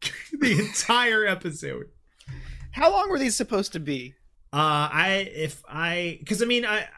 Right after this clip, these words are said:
Speaker 1: I think I kept the same thing for episode, like, for For Sale and Apples and Oranges. This is embarrassing to say 'cause we've already kinda, like, put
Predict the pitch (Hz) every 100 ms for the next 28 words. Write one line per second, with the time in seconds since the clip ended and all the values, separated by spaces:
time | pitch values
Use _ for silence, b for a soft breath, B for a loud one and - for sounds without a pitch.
0 | 71 143 - 269 269 240 226 214 185 -
1 | 190 180 151 170 160 147 139 - 135 131
2 | 123 120 113 - - - - - - -
3 | 160 147 139 151 139 127 117 120 - -
4 | 135 127 120 - b b b b b b
5 | b - - 147 262 254 - 190 185 196
6 | 156 151 143 160 165 143 135 143 143 143
7 | 143 131 120 127 127 113 107 123 113 107
8 | 117 117 147 131 113 135 113 104 104 92
9 | - 123 104